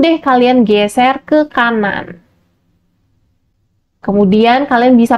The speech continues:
pilih smooth atau steady, terserah teman-teman. Kemudian klik done. Sama, untuk yang kedua juga kita klik animate,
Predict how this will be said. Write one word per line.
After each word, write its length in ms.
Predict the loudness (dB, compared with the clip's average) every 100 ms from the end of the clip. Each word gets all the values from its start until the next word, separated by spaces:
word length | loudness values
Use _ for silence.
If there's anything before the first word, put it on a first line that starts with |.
| 0
pilih 320 | 0 2 0 0
smooth 560 | 2 4 4 2 -2 -8 _ -18
atau 320 | -10 -6 -4 -4
steady, 720 | -2 -2 0 0 2 0 -2 _ _
terserah 400 | -10 -10 -6 -6
teman-teman. 720 | -4 -4 -2 -2 0 0 -2 -6 _ _ _ _ -8
Kemudian 400 | -2 0 0 0
klik 240 | -2 -4
done. 480 | -2 0 0 0 -2 -6 _ _ _ _ _ _
Sama, 560 | -4 -2 0 0 0
untuk 240 | 0 0 0
yang 160 | 0
kedua 400 | 0 2 2 2
juga 640 | 0 0 0 0 0 -2 -6
kita 240 | -10 -10 -6
klik 240 | -6 -4
animate, 560 | -2 0 0 0 -2